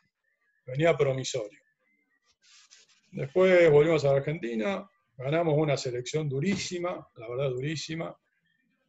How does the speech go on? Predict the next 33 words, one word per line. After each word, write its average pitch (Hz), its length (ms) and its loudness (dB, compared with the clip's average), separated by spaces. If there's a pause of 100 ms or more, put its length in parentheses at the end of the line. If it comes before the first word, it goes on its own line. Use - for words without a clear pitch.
(220)
y 110 460 -10
llegamos 139 500 -2
a 117 60 -2
los 113 120 -6
Panamericanos. 113 840 -10 (1800)
Ahí 135 360 -2
Alejandro 123 1080 0 (420)
se - 220 -16
fue 135 300 -2
a, 113 180 -2
hasta 117 480 -10
Chile 151 340 0
con 123 140 -2
su 117 160 -12
camioneta 131 580 -2
para 113 240 -4
traer 127 240 -2
ese 120 220 -6
barco, 147 440 0
que 117 60 -8
era 113 80 -6
un 113 60 -8
barco 117 220 -8
más 117 140 -10
competitivo 110 600 -8
que 110 60 -8
el 104 80 -12
que 110 60 -12
habíamos 117 280 -10
conseguido 113 440 -10
en 113 60 -10
la 107 60 -10
Argentina. 143 680 -8